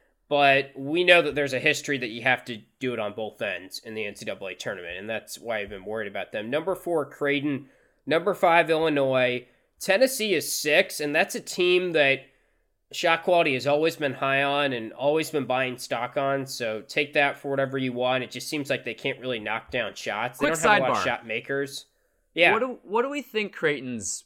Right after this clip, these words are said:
Speaker 2: potential is in the tournament? Because
Speaker 1: Yeah,
Speaker 2: I feel
Speaker 1: I
Speaker 2: like
Speaker 1: like
Speaker 2: they're
Speaker 1: them.
Speaker 2: sneaky riding up the, the rankings here of teams that I think could get to the Final Four.
Speaker 1: For sure.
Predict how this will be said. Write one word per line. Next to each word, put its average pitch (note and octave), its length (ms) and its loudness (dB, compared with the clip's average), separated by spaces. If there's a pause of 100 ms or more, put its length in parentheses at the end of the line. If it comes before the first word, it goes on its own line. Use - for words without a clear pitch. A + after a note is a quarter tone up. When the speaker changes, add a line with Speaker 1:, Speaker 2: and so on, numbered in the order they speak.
(160)
Speaker 2:
potential G#2+ 520 -10
is F#2 140 -10
in F#2 80 -16
the F2 60 -18
tournament? D#2+ 520 -20 (540)
Because F#3+ 260 -2
Speaker 1:
Yeah, A3 40 4
Speaker 2:
I A3+ 40 8 (140)
feel E3+ 80 4
Speaker 1:
I - 40 6
Speaker 2:
like F#3+ 80 6
Speaker 1:
like F#3+ 120 10
Speaker 2:
they're A#3 60 6 (120)
Speaker 1:
them. F3+ 80 -6
Speaker 2:
sneaky F#3 440 -2
riding B2+ 600 0
up A2+ 320 -4 (220)
the, G2+ 460 -6 (140)
the G#2+ 100 -12
rankings F2+ 640 -10
here D2+ 380 -16
of G#2 340 -6 (360)
teams A3 460 -4
that F3+ 420 2
I D#3 180 0
think D#3 320 -6
could A#2+ 180 -8
get B2+ 180 -6
to A#2 80 -8
the A2+ 80 -6
Final G2 360 -6
Four. - 300 -16 (1200)
Speaker 1:
For D#3+ 140 0
sure. D3 400 0